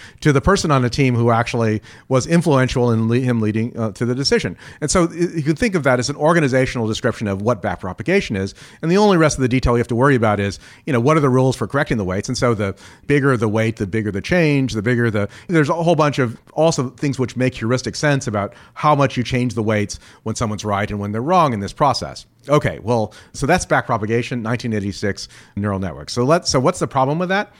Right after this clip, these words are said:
The problem is that you don't know what decisions the organization's making. But what if you could actually frame all the questions in the right way and make sure they're framed correctly before you do this? And you can s-, you can think of that as automated parameter selection. So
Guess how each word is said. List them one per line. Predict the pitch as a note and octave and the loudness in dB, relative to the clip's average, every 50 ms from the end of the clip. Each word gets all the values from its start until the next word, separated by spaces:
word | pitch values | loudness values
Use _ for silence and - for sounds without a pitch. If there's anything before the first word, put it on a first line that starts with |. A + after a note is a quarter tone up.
| - - - | -20 -18 -8
The | - C#3 | -8 -2
problem | - G#3 A3+ A3 E3+ | 0 2 2 2 2
is | C#3+ C3+ B2+ - | 2 2 2 2
that | B2+ A#2 A2+ - A#2+ | 0 0 0 0 -4
you | A#2 | 0
don't | C3 F3+ F#3+ E3+ | 0 0 2 2
know | D3 C3 | 2 2
what | A#2 B2+ G#2 | 2 2 -2
decisions | A2 - - C3+ C3+ A2+ C3 A#2 A2 - | -2 -2 0 0 0 0 0 -4 -4 -4
the | - A#2 | -4 -2
organization's | G#2 G2+ G2+ G#2 F#2 F2 F#2+ F2+ - G2+ F2+ - | -2 -2 -2 -2 -4 -4 -4 -4 -4 -8 -10 -8
making. | G2 G2 F#2 F2 E2 C#2 B1 _ _ - - - _ | -6 -8 -6 -6 -8 -12 -14 _ _ -20 -20 -18 _
But | - D3 | -2 -2
what | D3 D3 G3 B3+ | 0 2 2 0
if | E4 - - | 0 -2 0
you | G#3 E3 | 0 0
could | - D#3 B2 | 2 2 2
actually | B2+ A#2+ A2+ - - A2 G#2 G2+ F#2+ F#2+ F#2 _ - - _ _ | 2 2 0 -2 -2 -2 -2 -2 -2 -4 -6 _ -20 -20 _ _
frame | - - - C#3+ E3 F3+ G3+ G#3 G3 D#3+ | -20 -14 -2 0 2 2 4 2 2 2
all | C3+ C#3 C#3 C#3 | 2 2 2 2
the | A#2 B2 | 2 0
questions | - B2+ A#2+ G#2 - - D2 C2+ - - - - | -2 0 -2 -2 -2 -8 -14 -14 -14 -16 -12 -4
in | C#3 C3+ | -2 0
the | C3+ B2+ | 2 2
right | A#2 A2+ A2 G#2 G2 | 2 2 2 2 0
way | G2+ G2+ G2 | 0 0 0
and | G2 F#2+ G#2 | 0 -2 -2
make | A2 A#2+ A#2 | -4 -4 -4
sure | - C#3+ B2 | -2 -4 -2
they're | G#2+ G#2+ F#2+ | -2 -2 -6
framed | - - C#3+ D3+ D#3+ D3+ | -2 -2 0 0 0 0
correctly | - B2+ G#2 F#2 - A2 G2+ | 0 -2 -2 -2 -2 -4 -2
before | F#2 G2+ - - G2 G2 | -2 -4 -4 -2 -4 -2
you | F#2+ G2 | -2 -2
do | F#2+ B2 C3+ | 0 0 -2
this? | G2 E2+ D2 - - - - - - - - - | -2 -2 -6 -10 -14 -16 -16 -20 -20 -20 -18 -6
And | - D#3+ F3 | -4 -2 -2
you | G#3+ G3+ G3 F3 | -2 -2 -4 -2
can | - F#3+ | -2 -2
s-, | E3 - - | -2 -2 -4
you | - E3 D3+ C#3 | -2 -2 -2 0
can | D3+ D3+ | -2 -2
think | - A3+ F#3+ | -2 0 -2
of | E3+ | 2
that | C3+ B2 A2+ A2+ | 2 4 4 4
as | A2 G2 - - - | 2 0 -2 -6 -2
automated | A2+ B2 C#3 C3+ B2+ B2 A#2+ A#2 A2 G2+ | 0 2 2 4 4 2 2 2 0 -4
parameter | - - G#2+ G2+ G2+ G#2 F#2 F2+ - | -6 -6 -4 -2 -2 -2 -4 -8 -8
selection. | - D2 D#2 D#2 - - - - - | -10 -12 -12 -12 -12 -14 -18 -16 -14
So | - - A#2 G2+ - | -4 -2 -2 -2 -2